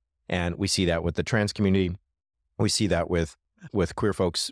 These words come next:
in general, so on and so forth. We're just out, about out of time. And I, kn-, I, I, I hope listeners can just hear the passion in your voice as you talk. And I, I really feel like you're someone that we could probably sit here for three hours and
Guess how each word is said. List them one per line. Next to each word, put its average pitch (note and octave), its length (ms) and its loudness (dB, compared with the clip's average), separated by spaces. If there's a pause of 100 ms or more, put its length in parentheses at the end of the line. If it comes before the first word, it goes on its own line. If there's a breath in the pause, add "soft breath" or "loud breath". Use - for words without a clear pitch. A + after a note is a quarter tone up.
in F2+ 160 -2
general, A2 540 0
so G2+ 220 0
on F2+ 100 2
and E2 100 0
so E2+ 160 2
forth. C#2+ 340 -2 (340)
We're B2+ 140 2
just C3+ 180 -2
out, B2+ 260 2
about A2+ 240 0
out A2 140 2
of G2 60 -2
time. F2+ 500 0
And F#2 340 0
I, F#2+ 100 0
kn-, F#2+ 140 2
I, F#2+ 100 0 (200)
I, F#2+ 300 -2
I F#2+ 120 -2
hope A2+ 220 0 (140)
listeners A2 400 0
can E2+ 260 0
just - 280 -2 (840)
hear D3 280 2
the A2 100 -2
passion A#2+ 400 -4
in G#2+ 100 -2
your G2+ 100 0
voice G#2 260 0
as F#2 120 0
you G2 60 0
talk. F#2 320 0
And F#2+ 80 0
I, F#2+ 100 2 (100)
I G#2 80 0
really G#2 320 2
feel G#2+ 180 0
like F#2 220 0
you're F#2+ 80 0
someone F#2 300 2
that E2+ 100 0
we F#2+ 100 -2
could G2+ 140 -2
probably F#2 220 -4
sit F2+ 180 -4
here F#2+ 80 -2
for - 100 -8
three G2+ 220 2
hours G#2+ 380 2
and G2+ 340 -2